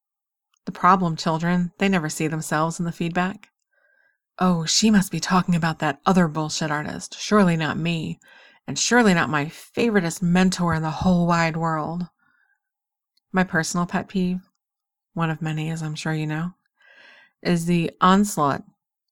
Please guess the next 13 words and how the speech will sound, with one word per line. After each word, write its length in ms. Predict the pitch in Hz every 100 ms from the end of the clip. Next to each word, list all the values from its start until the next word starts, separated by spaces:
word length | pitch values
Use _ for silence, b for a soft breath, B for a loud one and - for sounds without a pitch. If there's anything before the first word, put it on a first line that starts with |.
| -
of 160 | 156 -
freelance 560 | - 175 165 156 -
newbies 420 | 165 165 151 143 165
who 80 |
come 220 | 160 175 165
in 140 | 160
offering 480 | 160 165 - 160 156
business 480 | 156 165 165 160 156
advice 460 | 165 147 - 175
to 100 | -
even 320 | - 165 160 160
newer 240 | 165 160
freelancers 880 | - 160 156 156 170 - 190 -